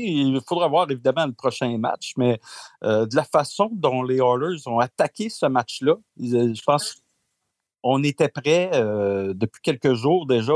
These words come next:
Là, on, on piaffait d'im-, d'impatience de jouer ce match-là en se disant : « Ça peut être un match qui représente un tournant pour nous. »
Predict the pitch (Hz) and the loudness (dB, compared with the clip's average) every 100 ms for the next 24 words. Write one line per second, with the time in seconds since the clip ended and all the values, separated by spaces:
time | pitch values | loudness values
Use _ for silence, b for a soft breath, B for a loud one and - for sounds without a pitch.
0 | 170 135 127 117 107 104 B B B B | 2 2 0 0 -2 -4 B B B B
1 | - 92 - - 139 180 151 147 135 131 | -6 -6 -4 -2 0 0 2 2 2 0
2 | 151 175 160 180 190 180 147 143 131 143 | 0 2 0 0 -2 -2 -2 -2 -2 -4
3 | 170 151 139 131 175 180 135 117 127 165 | -4 -2 -2 -4 -2 0 -2 -4 -2 -2
4 | - 131 170 180 175 135 113 135 156 - | -2 0 2 2 0 -2 -2 -2 -2 -10
5 | - 117 110 110 113 143 151 117 107 135 | -6 -4 -4 -4 -2 -2 2 0 2 -2
6 | 110 113 127 - 113 110 156 | 0 0 0 0 0 2 0